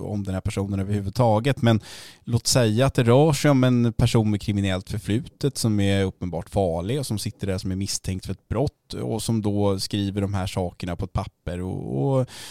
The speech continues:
oaktat om han menar eller inte trots allt har gjort det här, skulle inte det kunna liksom påverka bedömningen något?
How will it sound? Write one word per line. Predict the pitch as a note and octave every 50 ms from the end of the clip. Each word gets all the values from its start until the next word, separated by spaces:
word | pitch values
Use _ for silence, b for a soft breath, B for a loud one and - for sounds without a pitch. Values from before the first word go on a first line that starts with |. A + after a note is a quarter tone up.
| B B B
oaktat | D3 C#3+ C3 A#2 A2+ A2 - - A2+ -
om | A2+ G#2+
han | G#2 G#2+ A2
menar | A2 A2 G#2 F#2 F#2 F#2+ G2
eller | G2 G2 G2 G2
inte | G2 F2 - _ - G2
trots | - - G#2 F#2+ - -
allt | D#2+ D2+ - -
har | G2
gjort | G2+ A#2 D#3+ F#3 - _ _
det | - - G#2+
här, | F#2+ F2+ F2+ G#2 A2+ A2 A2+ A#2 A2+ A2 A#2
skulle | - - - C3 A#2+
inte | A#2+ - -
det | C#3 C#3 B2+ B2+ B2 A#2+ A#2 A2 A2 -
kunna | - - A#2+ A#2 A2+ A2 G#2+ G#2+ G#2+
liksom | G2+ - - G#2+ G2+ - A2 G2+ G2 F#2 G2+ - _ _ - -
påverka | - A2+ G2+ A#2 A#2+ A#2 - A#2+ A2
bedömningen | G#2+ G#2+ A#2+ C3 C3+ B2+ A#2 A2+ G#2 F#2+
något? | F#2 D#2+ C#2 A1+ G#1 - - - -